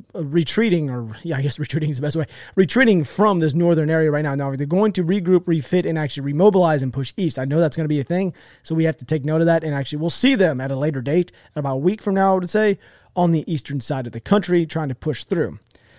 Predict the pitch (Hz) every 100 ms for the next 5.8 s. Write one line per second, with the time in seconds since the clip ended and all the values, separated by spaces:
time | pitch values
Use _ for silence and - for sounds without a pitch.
0 | - 156 147 156 180 226 180 202 202 160
1 | 165 117 113 - 165 147 - 233 - 220
2 | - 139 165 196 202 127 160 180 220 180
3 | 185 160 170 151 151 139 147 131 151 156
4 | 151 147 127 151 147 - 123 - 208 196
5 | 107 101 - 143 196 202 180